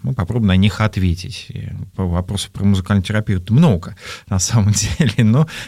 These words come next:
начнем-то с чего? Начнем с того, что, Евгений, расскажите, пожалуйста, вот про вашу мастерскую, Филин,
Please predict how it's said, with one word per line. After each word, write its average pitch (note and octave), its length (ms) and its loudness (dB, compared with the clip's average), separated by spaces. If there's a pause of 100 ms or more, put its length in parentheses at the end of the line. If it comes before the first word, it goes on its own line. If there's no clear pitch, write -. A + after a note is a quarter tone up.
начнем-то F3+ 560 2
с - 20 -2
чего? A2+ 300 -2
Начнем D3+ 640 2
с - 220 -4
того, B2 260 -2
что, A2+ 220 -6
Евгений, G#2 340 2
расскажите, A2 400 -2
пожалуйста, A2+ 540 0
вот B2+ 180 0
про G#2 140 0
вашу F#2 260 2
мастерскую, A#2 580 -4
Филин, G#2+ 440 2